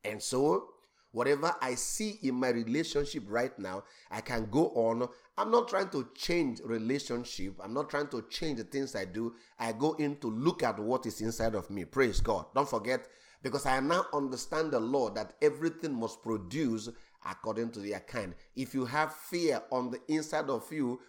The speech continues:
that is what you produce. If you have faith on the inside of you, that is also what you produce. Everything gives birth according to their kind.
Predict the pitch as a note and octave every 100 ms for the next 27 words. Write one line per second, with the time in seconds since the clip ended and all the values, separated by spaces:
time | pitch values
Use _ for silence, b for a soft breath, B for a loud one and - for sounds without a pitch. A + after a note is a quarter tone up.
0 | B F2 G#2+ G#2+ A2+ A#2 A2 A2+ A2+ -
1 | A#2 G#2+ F3+ C#3+ - B B C3+ B2 A#2
2 | B2+ A#2 - - A3+ F#3 C#3 C#3+ - C3
3 | C3 B2 - D#3+ D#3+ - D#3+ B2 G#2+ -
4 | D3 A#2 B B F2+ B2 B2 A#2 - B2+
5 | A#2+ C3 A#2+ B2 B2 A#2 - B2+ A2 F3+
6 | C3 - B B C#3+ F#3 F3+ E3 D3+ F3
7 | D3+ G#2+ G2 E3 D#3 G2+ G2+ A2 B2+ -
8 | - G#2+ - A2 A#2 A#2 A#2 A#2 A2+ -
9 | E3+ G3+ D#3 G2